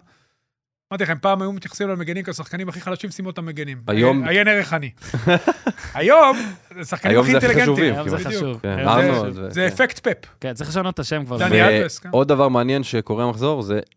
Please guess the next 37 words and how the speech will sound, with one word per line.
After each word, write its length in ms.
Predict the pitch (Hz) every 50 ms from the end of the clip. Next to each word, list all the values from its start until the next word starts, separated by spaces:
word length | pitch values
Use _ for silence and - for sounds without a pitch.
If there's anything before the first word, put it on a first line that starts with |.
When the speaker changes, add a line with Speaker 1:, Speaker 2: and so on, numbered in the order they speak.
| _ _ _ _ _
Speaker 2:
איוון 220 | 127 131 131 131 120
טוני. 340 | 107 123 123 120 104 92 87 92 _ _ _ _ _ - _
Speaker 1:
או. 60 | - 95 95 98 110 110 - - - _ _ -
Speaker 2:
חוזר. 340 | - - 95 92 95 92 85 82 _ _ _ _
עכשיו, 280 | - - - 104 95 90 - _ _ - 107
עכשיו, 300 | 101 - - - 143 139 123
בזמן 240 | 104 104 98 117 127
Speaker 3:
מתי 100 | 127 110
הוא 60 | - -
Speaker 2:
הגביע, 180 | - 139 135
Speaker 3:
הולך? 120 | 131 131 117
Speaker 2:
הוא 80 | 110
לא 60 | 117
שיחק 180 | - - 131 120
בגביע, 420 | 107 104 95 92 85 92 92 113 139 -
אבל 160 | - 95 92 101
הוא 60 | 101
שיחק... 480 | - - 107 - - 143 151 156 - - _ _ _ _ _ _ _ _ -
נגד 300 | 107 110 113 120 120 110
ה-under 320 | 110 104 110 120 127 120 113 110 - 113 104 101 101 98 98 98 95 -
twenty-three 460 | - 117 113 107 - 101 - 110 110 107
של, 260 | 104 113 107 101 101 98 95 95 95
אה, 60 | 95
סאות'המפטון, 560 | 90 - 107 104 101 - 110 113 117 - 117 104
כזה 180 | 104 98 95
משחק, 360 | 92 - - - 104 101 -
אה, 200 | 104 101 95 95
אתה 140 | 92 90 -
יודע, 200 | 95 95 98 92 90
בפרמייר 720 | 92 90 90 90 92 90 - _ _ _ - 104 101 104
ליג 120 | 98 95 90
שתיים, 280 | - - 110 113 123
אני 80 | 131 127
חושב 140 | 120 - 135
שזה 80 | 131
נקרא. 200 | 139 139 160 170
Speaker 1:
כן. 140 | 180 151 143